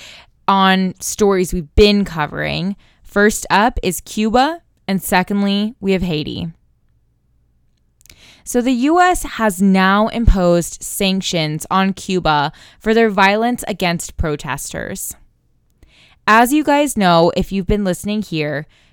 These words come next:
Cuba exploded into protests on July eleventh, following food and water shortages, among many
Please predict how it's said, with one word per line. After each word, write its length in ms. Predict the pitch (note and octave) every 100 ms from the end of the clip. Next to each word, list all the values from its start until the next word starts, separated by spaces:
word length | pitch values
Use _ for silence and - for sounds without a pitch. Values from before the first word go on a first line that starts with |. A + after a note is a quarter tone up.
| _
Cuba 480 | - C4+ C#4+ E4 -
exploded 640 | - - F3+ F3 F3 F3
into 260 | - F3
protests 720 | E3+ E3 D#3 E3 D#3 D#3 - -
on 260 | F#3 E3+ E3+
July 540 | F3 E3+ F3+ G3 G#3+ -
eleventh, 680 | F3 E3 D#3 B2+ G#2+ G2 - _ _
following 500 | G#3 G3+ A3+ B3 A#3
food 440 | - G#3 G#3 A#3 -
and 180 | F#3+
water 320 | F3 D#3+ E3 D#3+
shortages, 800 | - E3 F3+ G3 A#3 A#3+ A3+ - - _
among 420 | G#3+ G#3+ G3 F#3+ F3+
many 500 | F#3 E3+ E3+ E3+